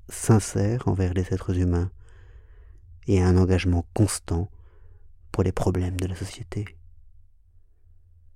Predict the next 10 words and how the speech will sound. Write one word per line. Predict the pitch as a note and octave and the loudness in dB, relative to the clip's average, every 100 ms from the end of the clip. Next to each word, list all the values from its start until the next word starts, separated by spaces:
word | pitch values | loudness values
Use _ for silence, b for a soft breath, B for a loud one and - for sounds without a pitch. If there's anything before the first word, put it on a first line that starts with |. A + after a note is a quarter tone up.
| _ - B B | _ -20 B B
D'autre | A#2 - G#2+ | 0 2 4
part, | E3 F#3 - - - - - _ _ - - | 4 4 2 -10 -20 -20 -20 _ _ -16 -2
quand | - F#2+ | 4 4
le | G2 | 4
cœur | - C3+ A2 | 8 8 8
est | G2+ | 4
authentiquement | G#2 G2+ G2 G2 F2 F2 | 4 4 4 2 2 2
ouvert | G2+ F#2 G2 C3+ C#3 F2 | 2 2 2 2 0 0
à | F2 | 0
une | E2 | -2